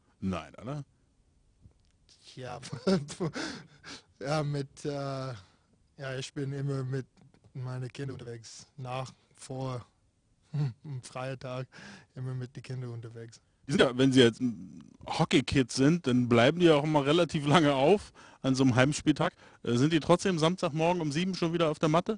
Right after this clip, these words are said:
Speaker 2: Nee, wir sind, äh, Samstag ist so unser Ausschlaftag. Wir können, ja,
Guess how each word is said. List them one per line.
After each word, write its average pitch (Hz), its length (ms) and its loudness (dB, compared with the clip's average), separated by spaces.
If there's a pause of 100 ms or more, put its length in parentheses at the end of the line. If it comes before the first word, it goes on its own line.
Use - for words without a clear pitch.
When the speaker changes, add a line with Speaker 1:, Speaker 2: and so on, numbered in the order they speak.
(140)
Speaker 2:
Nee, 175 960 -4
wir 190 140 -8
sind, 208 560 -8 (140)
äh, 180 400 -2
Samstag 170 420 -6
ist 160 160 -8
so 165 400 -2
unser 156 480 -4 (720)
Ausschlaftag. 120 960 -8
Wir 120 80 -14
können, 139 640 -8 (1000)
ja, 131 300 -8